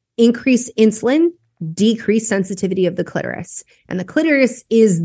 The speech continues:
the pleasure structure for women. I'm not saying you can't get your pleasure other ways. And don't worry, friend, I outlined many in the book, but the clitoris is super, super important for orgasming. So I think we have to be talking about insulin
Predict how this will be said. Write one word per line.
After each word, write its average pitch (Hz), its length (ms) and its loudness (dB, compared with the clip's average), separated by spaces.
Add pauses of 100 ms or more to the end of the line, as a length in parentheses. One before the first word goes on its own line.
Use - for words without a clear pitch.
(100)
the 220 480 4
pleasure 180 400 -2
structure 180 680 -6
for 180 260 0
women. 190 480 -2 (200)
I'm 185 60 0
not 165 160 -2
saying 180 200 -2
you 185 60 -2
can't 214 180 -2
get 226 100 -2
your 220 80 -4
pleasure 233 280 0
other 247 180 -2
ways. 294 240 2
And 302 100 2
don't 320 140 0
worry, 247 180 2
friend, 220 260 -4
I 190 80 -2
outlined 214 460 -2
many 190 400 2
in 180 140 -2
the 170 60 0
book, 220 380 2 (440)
but 262 180 2
the 269 80 2
clitoris 254 540 2
is 254 280 0
super, 214 380 4
super 190 380 -2
important 185 440 -8
for - 180 -6
orgasming. 165 880 -4
So 196 320 0 (720)
I 233 160 4
think 277 300 0 (340)
we 233 320 2
have 285 380 -2
to 294 100 -4
be 233 140 -2
talking 220 640 -2
about 165 360 -2
insulin 233 640 -2